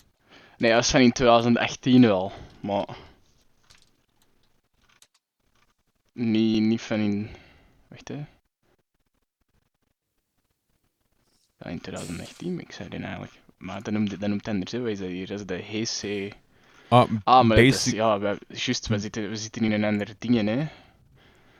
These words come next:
Speaker 1: Dus het kan zijn dat dat, dat dat nog niet is, omdat we in een ander era zitten in Japan nu.
Speaker 2: Ah ja.
Speaker 1: Ja,
Speaker 2: Dat,
Speaker 1: die,
Speaker 2: dat
Speaker 1: die
Speaker 2: ook nog,
Speaker 1: switchen,
Speaker 2: hè?
Speaker 1: die switchen van, van era als er een nieuwe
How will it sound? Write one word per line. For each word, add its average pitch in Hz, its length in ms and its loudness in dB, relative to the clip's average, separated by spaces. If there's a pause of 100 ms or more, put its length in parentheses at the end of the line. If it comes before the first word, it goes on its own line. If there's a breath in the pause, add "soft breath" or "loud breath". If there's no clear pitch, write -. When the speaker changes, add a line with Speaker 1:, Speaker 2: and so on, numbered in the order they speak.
Speaker 1:
Dus - 120 -16
het - 60 -12
kan 104 220 -2
zijn 110 240 4
dat 123 120 -4
dat, 104 260 2
dat 104 120 -10
dat 101 100 -2
nog 98 200 -6
niet 110 140 -4
is, 110 60 -4
omdat 98 180 -4
we 98 60 -4
in 98 80 -4
een 101 120 -4
ander 101 500 -6 (120)
era 107 380 0
zitten 95 400 -10
in 87 80 -6
Japan 98 380 -6
nu. 95 200 -6 (580 soft breath)
Speaker 2:
Ah 127 120 4
ja. 98 200 0 (1000)
Speaker 1:
Ja, 117 300 6
Speaker 2:
Dat, 107 200 0
Speaker 1:
die, 104 100 -8
Speaker 2:
dat 120 140 8
Speaker 1:
die 135 100 10
Speaker 2:
ook 131 40 10
nog, 120 40 0
Speaker 1:
switchen, 110 360 6
Speaker 2:
hè? 127 80 4
Speaker 1:
die 120 120 0
switchen 131 440 4
van, 107 440 4
van 107 200 0
era 123 380 8
als 110 280 4
er 104 140 -2
een 101 100 0
nieuwe 98 480 -4